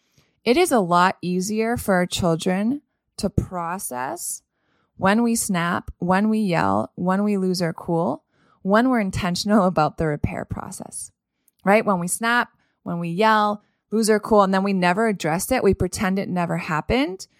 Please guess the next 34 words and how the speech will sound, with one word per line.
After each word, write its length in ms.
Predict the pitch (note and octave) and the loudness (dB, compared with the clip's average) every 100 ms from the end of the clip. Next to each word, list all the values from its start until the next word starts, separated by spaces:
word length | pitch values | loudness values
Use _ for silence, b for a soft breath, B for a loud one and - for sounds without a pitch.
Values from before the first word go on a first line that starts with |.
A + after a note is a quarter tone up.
| _ - | _ -6
we 100 | F#3+ | 0
never 220 | G3 E3+ | 2 2
help 220 | G3 F3 | 0 -2
them 160 | E3 D3+ | -2 -2
process 600 | - F#3 G3+ A#3 A3+ A#3 | -2 0 0 0 -4 -4
it, 100 | B3 | -4
we 100 | F#3 | -2
never 220 | E3+ D#3+ | -2 -2
take 240 | F3 E3 - | -4 -6 -6
accountability. 760 | - E3+ F3+ D3+ D3+ F3+ B3+ | -4 -2 0 0 0 0 0
Like, 200 | A3 - | 0 0
imagine 560 | F#3+ F#3 F#3+ G#3+ D4 C#4+ | 0 2 2 0 0 -2
how 200 | B3 F#3+ | 0 -2
confusing 840 | G#3 F3 - E3 F3 F3+ E3+ D#3 | -2 -4 -6 -4 -2 0 -2 -2
that 200 | C3 - | -4 -6
can 160 | F3 | -8
be 180 | D#3+ - | -6 -8
for 200 | F#3+ - | -8 -6
a 80 | A#1 | -8
kid. 260 | - - - _ _ _ _ _ _ _ _ - | -8 -10 -10 _ _ _ _ _ _ _ _ -2
It 60 | G3 | 2
makes 340 | A3 A#3+ - | 2 2 0
sense 280 | G#3+ G#3 G3 | 0 0 -2
that 180 | E3+ - | -4 0
that 220 | E3 - | 0 2
would 200 | F3 - | -4 -4
be 360 | D#3 D3+ E3+ _ _ _ | -6 -6 -8 _ _ _
traumatic, 520 | - G3+ F#3+ D#3+ - D#3+ | -4 2 4 4 0 -6
or 60 | |
that 220 | E3+ E3 | -4 -6
could 240 | - G3 E3 | -4 -6 -4
be 220 | D3+ D3+ | -4 -4
traumatic. 640 | - - F3+ F3 - - _ _ _ _ _ _ _ _ _ - | -4 -4 -4 -4 -6 -14 _ _ _ _ _ _ _ _ _ -4
Now, 260 | F#3 C3+ | 0 0